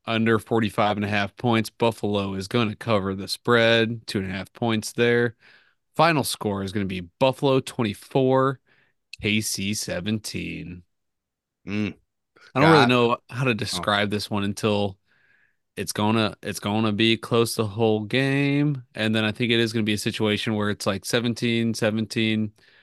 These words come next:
Speaker 1: Buffalo scores a T D, but K C still has time to drive, and it doesn't happen for him this time. And we see some waterworks. Yeah.
Speaker 2: Mm-hmm.
Speaker 1: Yeah, we're gonna have one
Speaker 2: Yeah.
Speaker 1: last waterworks show.
Speaker 2: Yeah. Yeah.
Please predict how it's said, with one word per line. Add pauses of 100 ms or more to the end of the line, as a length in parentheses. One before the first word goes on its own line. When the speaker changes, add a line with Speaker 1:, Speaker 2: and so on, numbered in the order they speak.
(220)
Speaker 1:
Buffalo
scores
a
T
D, (220)
but
K
C
still
has
time
to
drive, (500)
and (240)
it (220)
doesn't (240)
happen
for
him
this
time. (140)
And
we
see
some
waterworks. (260)
Yeah. (440)
Speaker 2:
Mm-hmm.
Speaker 1:
Yeah,
we're
gonna
have
one
Speaker 2:
Yeah.
Speaker 1:
last
waterworks
show. (120)
Speaker 2:
Yeah. (260)
Yeah.